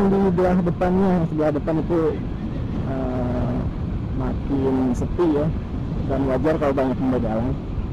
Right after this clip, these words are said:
Bukan banyak sih, kadang beberapa kali ya. Nah, tadi singgung lagi mengenai tempat-tempat yang banyak pembegalannya, kurang lebih daerah sini ya.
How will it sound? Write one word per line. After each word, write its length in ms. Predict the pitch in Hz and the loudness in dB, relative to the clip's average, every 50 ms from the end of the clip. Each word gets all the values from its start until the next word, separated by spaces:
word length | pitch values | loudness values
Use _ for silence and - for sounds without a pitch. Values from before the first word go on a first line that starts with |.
| - - - - - - - - - - - - - - 143 | -6 -6 -6 -6 -6 -4 -4 -4 -4 -4 -4 -4 -4 -2 -2
Bukan 140 | 151 - 151 151 | 0 0 0 2
banyak 280 | 147 156 170 185 175 - | 2 2 2 2 2 2
sih, 120 | 202 190 - - - - - - - - - - - | 2 2 2 2 0 -2 0 -2 -2 -2 -2 -2 -2
kadang 300 | 160 156 165 170 170 156 143 131 120 - - - - - | 0 0 2 2 2 2 0 0 0 -2 -2 -2 -2 -2
beberapa 380 | - 131 131 131 131 127 123 139 | 0 0 0 2 0 0 0 0
kali 260 | 127 131 123 127 143 131 113 | 0 0 0 2 2 2 0
ya. 80 | 113 110 - - - - - - - - - - - - - - - - - - - - - - - - - - - - - - - - - - - - - - - - - - - - - - - - - - - - - - - - - - - - - - - - - - - - - - - - - - - - - - - - - - - - - - - - - - - - - 165 | 0 -2 -4 -6 -6 -6 -6 -6 -6 -4 -4 -4 -4 -4 -2 -2 -2 -2 -2 -4 -4 -4 -4 -4 -4 -6 -6 -6 -6 -6 -6 -6 -6 -6 -6 -6 -6 -6 -6 -8 -8 -8 -8 -8 -8 -8 -8 -8 -8 -6 -6 -6 -6 -6 -8 -8 -8 -10 -10 -8 -8 -8 -8 -8 -8 -10 -8 -8 -8 -8 -8 -8 -8 -8 -8 -8 -10 -10 -10 -10 -10 -8 -8 -8 -8 -8 -8 -8 -10 -10 -12 -10 -10 -6 -2 0
Nah, 240 | 180 185 170 156 | 0 2 2 0
tadi 220 | 151 147 170 175 190 | 0 2 2 4 4
singgung 320 | 190 - 175 165 175 175 170 | 4 4 2 2 2 4 2
lagi 300 | 165 160 160 180 185 180 175 170 170 | 2 2 2 2 4 4 6 6 4
mengenai 800 | 151 165 147 147 147 143 143 147 151 151 151 147 151 147 143 143 | 4 2 2 2 2 0 0 0 0 0 0 0 0 0 0 0
tempat-tempat 500 | - 139 131 131 135 - 139 131 - 135 - | 0 0 0 0 0 0 -2 -2 -2 -2 -2
yang 120 | - 139 135 135 | -2 0 0 0
banyak 200 | 131 131 135 - | 0 0 0 0
pembegalannya, 640 | 147 135 135 135 135 135 139 131 131 127 131 143 156 | 0 2 2 2 2 2 2 2 2 2 2 0 0
kurang 220 | 156 - 127 131 127 | 0 -2 0 0 0
lebih 160 | 127 131 156 | 0 0 0
daerah 240 | 143 135 120 120 117 | 0 0 0 0 0
sini 320 | - 131 139 156 143 139 | 0 0 0 0 0 0
ya. 40 | 151 | -2